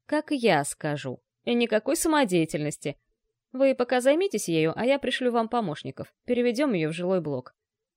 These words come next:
Может, пусть пока здесь побудет, я понаблюдаю ее?» «Наблюдать за ней будут и там, вы же знаете. Пусть обживается. Физически она вполне здорова,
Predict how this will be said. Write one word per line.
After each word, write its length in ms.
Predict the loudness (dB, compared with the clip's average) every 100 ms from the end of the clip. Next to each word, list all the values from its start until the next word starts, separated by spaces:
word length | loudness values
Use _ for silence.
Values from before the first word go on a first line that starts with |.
| _ _ _
Может, 300 | -4 -2 -4
пусть 200 | -6 -4
пока 260 | -6 -2 -4
здесь 240 | -2 -4
побудет, 460 | -2 -2 -2 -6 -8
я 120 | -8
понаблюдаю 640 | -6 -6 -4 -4 -2 -2
ее?» 280 | -2 -2 -6 _ _ _ _ _ _
«Наблюдать 460 | -6 -2 0 0 0
за 100 | 0
ней 160 | 0 -2
будут 280 | -2 -2
и 60 | -2
там, 280 | -2 -4 -2
вы 100 | -4
же 120 | -6
знаете. 500 | -6 -10 -10 -12 -16 _ _ _ -6
Пусть 240 | -6 -4
обживается. 680 | -2 0 0 -2 -4 -10 -16 _ _ _ _ _ _
Физически 540 | -4 -2 0 -2 0 0
она 160 | 0
вполне 380 | -2 -4 -2 -4
здорова, 480 | 0 2 2 0